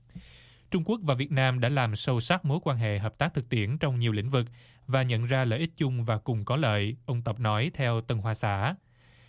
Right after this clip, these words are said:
Nhà lãnh đạo Trung Quốc nói thêm rằng Tết Nguyên Đán đánh dấu một sự khởi đầu mới và bày tỏ tin tưởng rằng quan hệ song phương sẽ đạt mốc phát triển mới,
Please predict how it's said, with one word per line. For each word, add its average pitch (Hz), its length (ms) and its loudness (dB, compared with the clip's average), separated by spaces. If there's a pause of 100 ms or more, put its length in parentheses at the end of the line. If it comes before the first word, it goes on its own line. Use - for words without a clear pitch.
(240)
Nhà 156 100 2
lãnh 139 140 2
đạo 120 180 4
Trung 135 200 -2
Quốc 185 140 -2
nói 175 120 2
thêm 156 180 -2
rằng 123 260 0
Tết 180 140 0
Nguyên 143 240 0
Đán 123 340 2
đánh 151 200 0
dấu 143 320 2
một 127 380 -2
sự 107 340 -2 (120)
khởi 117 200 -2
đầu 127 140 0
mới 113 400 2 (400)
và 147 100 0
bày 143 120 0
tỏ 113 220 2
tin 143 200 -2
tưởng 113 220 0
rằng 139 200 0
quan 123 160 0
hệ 107 160 0
song 127 220 -2
phương 120 320 0
sẽ 127 140 -4
đạt 113 240 0
mốc 139 160 0
phát 180 180 -2
triển 113 180 0
mới, 117 300 2